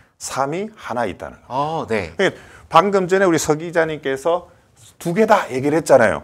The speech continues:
Speaker 1: 근데
Speaker 2: 네.
Speaker 1: 이걸 보고 두 개라는 걸 아는 거는 굉장히 수학을 잘 많이 알고 계신 겁니다.
Speaker 2: 아이고, 감사합니다. <laughs>
Speaker 1: 삼이 하나가 있고 육이 하나가 있죠.
Speaker 2: 네.
Speaker 1: 이렇게 되는 겁니다.
Speaker 2: 예, 예.
Speaker 1: 그러면 조금 문제를 응용을 해서
Speaker 2: 음.
Speaker 1: 이번에는 삼이 두 개가 있습니다.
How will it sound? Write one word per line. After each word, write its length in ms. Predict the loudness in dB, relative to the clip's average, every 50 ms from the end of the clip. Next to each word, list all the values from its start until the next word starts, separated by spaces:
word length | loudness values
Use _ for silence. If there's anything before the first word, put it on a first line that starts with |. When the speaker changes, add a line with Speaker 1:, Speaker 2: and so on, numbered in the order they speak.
| -10 -4
Speaker 1:
근데 200 | 2 4 6 6
Speaker 2:
네. 40 | 6
Speaker 1:
이걸 160 | 6 6 6 6
보고 220 | 4 4 4 4
두 160 | 2 2 2
개라는 380 | 4 6 8 10 8 8 8 4
걸 100 | 4 4
아는 240 | 4 4 4 2 2
거는 200 | 2 0 0 0
굉장히 500 | -2 -2 0 2 2 2 2 0 -2 -4 -6 -18 -20 -12
수학을 360 | -4 2 4 4 4 4 2
잘 240 | -4 -4 -8 -8 -8 -8 -4
많이 180 | -2 -2 0 2
알고 260 | 4 4 4 2 0 -2
계신 280 | -2 -4 -4 -2 0
겁니다. 300 | 0 -2 -2 -4 -8 -4 0
Speaker 2:
아이고, 200 | 2 2 2 2
감사합니다. 680 | 0 -2 -2 -2 -2 -2 -2 -2 -2 -4 -8 -10 -10
<laughs> 40 | -8
Speaker 1:
삼이 360 | -4 0 6 6 6 6 8
하나가 320 | 8 8 10 10 10 10 8
있고 160 | 8 6 2
육이 180 | 2 4 4 4
하나가 260 | 4 4 4 2 0
있죠. 260 | -2 -4 -8 -12 -12 -2
Speaker 2:
네. 460 | 4 6 8 8 8 6 2 0 -4 -6
Speaker 1:
이렇게 180 | -8 -10 -12
되는 220 | -16 -16 -16 -18 -20
겁니다. 200 | -20 _ -4 0
Speaker 2:
예, 60 | 2
예. 600 | 4 4 4 2 0 0 -2 -2 -4 -6 -10 -12 -18 _ _ -20 -20 -20 -20 -20 _ _ _ -18 -18 _ -6
Speaker 1:
그러면 580 | -4 -2 -2 0 0 0 0 0 -2 -4 -10 -16 -20 -20 -20 -20 -20 -20 _ -14
조금 260 | -12 -6 -2 0 0 2
문제를 440 | 4 6 6 8 8 8 6 4 2
응용을 420 | 0 -2 -2 -2 0 0 0 -2
해서 560 | -2 -4 -6 -6 -4 -4 -2 -2 -4 -6 -8 -14 -20 -20
Speaker 2:
음. 260 | -20 -20 -20 -20 -20 -14 -8
Speaker 1:
이번에는 680 | -6 -4 -2 -2 0 0 0 0 0 -2 -4 -6 -10 -14
삼이 500 | -18 -16 -10 -4 0 0 0 0 -2 -8
두 180 | -8 -8 -8 -4
개가 200 | -2 -2 -2 -2
있습니다. 440 | -4 -6 -10 -14 -14 -16 -20 -20